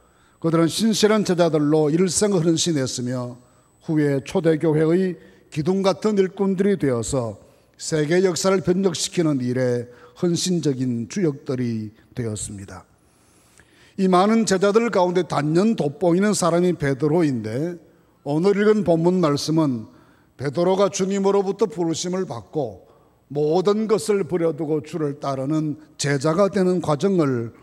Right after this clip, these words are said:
우리에게 보여줍니다. 베드로는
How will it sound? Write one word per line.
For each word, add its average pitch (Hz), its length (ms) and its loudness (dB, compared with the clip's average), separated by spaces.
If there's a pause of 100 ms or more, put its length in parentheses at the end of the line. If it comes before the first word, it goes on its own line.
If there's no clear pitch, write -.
(100)
우리에게 117 800 -2 (220)
보여줍니다. 101 1080 -6 (1200)
베드로는 147 720 2